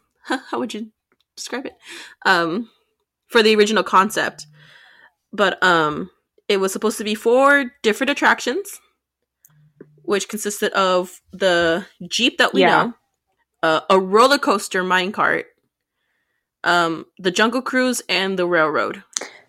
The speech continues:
Speaker 2: So, like, Jungle Cruise was part of the
Speaker 1: Yeah,
Speaker 2: Okay.
Speaker 1: and the railroad was also part of it.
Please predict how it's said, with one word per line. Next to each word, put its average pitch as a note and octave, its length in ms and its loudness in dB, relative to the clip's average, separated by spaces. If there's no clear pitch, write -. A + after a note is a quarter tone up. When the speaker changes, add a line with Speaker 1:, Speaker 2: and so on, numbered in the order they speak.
Speaker 2:
So, G#3+ 760 6
like, F#3+ 240 4
Jungle G3 400 6
Cruise F3+ 500 8
was E3 220 2
part - 520 2
of D3 360 -2
the - 140 -2
Speaker 1:
Yeah, A3 380 6
Speaker 2:
Okay. F3+ 160 4
Speaker 1:
and G#3 260 4
the G3 100 0
railroad E3+ 440 2
was E3 160 -4
also E3 220 -4
part - 280 -6
of - 80 -10
it. - 180 -12